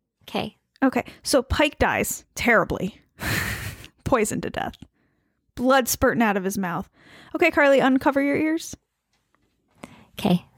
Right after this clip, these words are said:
Speaker 2: Okay.
Speaker 1: Earmuffs
Speaker 2: Pike,
Speaker 1: are
Speaker 2: Pike
Speaker 1: off.
Speaker 2: is fine. He's so
Speaker 1: <laughs>
Speaker 2: fine. Nothing bad happens to him.
Speaker 1: They just took him off the island.
Speaker 2: They took, you know who, what, that mean Missus Keene just took him off the island.
Speaker 1: Yeah, she gave him to the
Speaker 2: In
Speaker 1: boatman.
Speaker 2: death.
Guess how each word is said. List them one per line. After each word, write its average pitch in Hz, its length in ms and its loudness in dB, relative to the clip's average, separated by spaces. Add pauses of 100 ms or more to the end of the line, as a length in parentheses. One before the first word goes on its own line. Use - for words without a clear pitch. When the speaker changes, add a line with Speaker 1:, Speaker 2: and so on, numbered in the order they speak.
Speaker 2:
Okay. 233 260 2
Speaker 1:
Earmuffs 214 320 6
Speaker 2:
Pike, - 20 -2
Speaker 1:
are 190 120 0
Speaker 2:
Pike 320 180 6
Speaker 1:
off. - 60 2
Speaker 2:
is 349 140 2
fine. 277 600 4 (200)
He's - 220 -8
so 302 320 2
Speaker 1:
<laughs> 311 80 4
Speaker 2:
fine. 262 540 2 (260)
Nothing 269 300 4
bad 254 180 4
happens 247 340 2
to - 120 -4
him. 233 100 -2
Speaker 1:
They 247 160 4
just 285 240 2
took 302 140 2
him 285 120 2
off 359 180 2
the - 120 0
island. 208 600 0 (420)
Speaker 2:
They 269 100 4
took, - 240 0
you 254 180 8
know 294 180 4
who, 302 120 2
what, 302 160 2
that 220 220 2
mean 285 380 6
Missus 294 300 2
Keene 269 380 4
just 214 240 -2
took 294 180 0
him 269 120 4
off 247 180 2
the - 140 -2
island. 185 460 -10 (140)
Speaker 1:
Yeah, 220 220 -6
she 202 160 -6
gave 226 180 2
him 240 120 0
to 226 100 -6
the 214 100 -2
Speaker 2:
In 196 60 -6
Speaker 1:
boatman. 175 640 0
Speaker 2:
death. - 120 -20